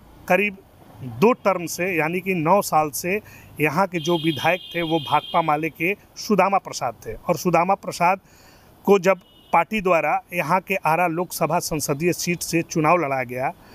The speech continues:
तो सुदामा प्रसाद ने आरा संसदीय लोकसभा सीट से चुनाव भी जीत लिया और वो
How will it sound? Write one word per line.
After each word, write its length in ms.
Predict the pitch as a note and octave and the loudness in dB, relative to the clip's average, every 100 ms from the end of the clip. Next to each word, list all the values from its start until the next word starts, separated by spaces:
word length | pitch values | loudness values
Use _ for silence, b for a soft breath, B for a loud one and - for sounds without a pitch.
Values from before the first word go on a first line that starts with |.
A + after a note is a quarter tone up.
| B B | B B
तो 80 | F#3+ | 0
सुदामा 380 | G3 E3+ F#3 F#3+ | 2 2 2 0
प्रसाद 460 | - D#3+ F3 E3 | -2 -4 -2 -2
ने 80 | F3 | -4
आरा 300 | - D#3 F3 | 0 2 2
संसदीय 500 | D#3+ D#3+ C#3 D3 E3 | -2 -6 -6 -4 -2
लोकसभा 500 | D3+ D3+ D#3 C3+ E3 - B B - | -2 -2 -2 2 2 0 B B -8
सीट 300 | - G3 - | 0 0 0
से 180 | E3+ | -6
चुनाव 380 | E3 F#3 E3 F3 | -6 0 2 2
भी 120 | D3 | 2
जीत 260 | D3 D3 C#3 | -4 -6 -4
लिया 180 | C#3 E3 | -2 -2
और 260 | E3 D#3 | 2 2
वो 260 | D#3 D#3 G3 | 2 -2 -2